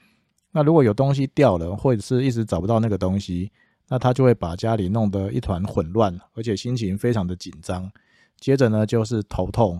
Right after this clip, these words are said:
那晚上都没有办法好好睡觉，哦，因为她一，一再的会担心那件事情。那把这些小事情呢，看得严重无比，并且不断的夸大，哦，只是为了让别人看到她的辛苦的一面。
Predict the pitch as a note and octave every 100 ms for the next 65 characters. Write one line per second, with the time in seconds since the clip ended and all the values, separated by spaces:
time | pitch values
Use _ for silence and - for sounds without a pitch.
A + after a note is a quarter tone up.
0 | - _ A2+ G#2 F2+ F#2 A#2 G#2+ G#2+ G#2
1 | F#2+ G#2 F2+ - F#2+ F2 - G#2 F2 G2+
2 | E2+ F#2 _ _ _ G2+ A2 B2 A2+ A#2
3 | B2 - - B2 C3 A2+ G2+ A2+ G#2+ G#2+
4 | G#2+ G#2+ G#2+ G#2+ G#2 - G#2 - E2 E2+
5 | _ _ _ _ - C3+ - G2 C3 C3+
6 | - E2 F#2 B2 G#2 F#2+ F#2 G2 G2 B2+
7 | A2 G2 F#2+ F#2 G#2 B2 F2+ F#2+ - E2
8 | _ _ _ _ - B2+ G2 - A2 A#2+
9 | F#2 - G#2 G#2 G#2 D#2+ - _ - F#2+
10 | G2 F#2 B2 C3 A2 G#2 G2+ B2 A#2+ G#2+
11 | G2+ G2 F#2+ G2+ A2+ A2 G2+ G2+ G#2+ G#2
12 | - A2 A2+ E2 E2 E2+ G2+ F2+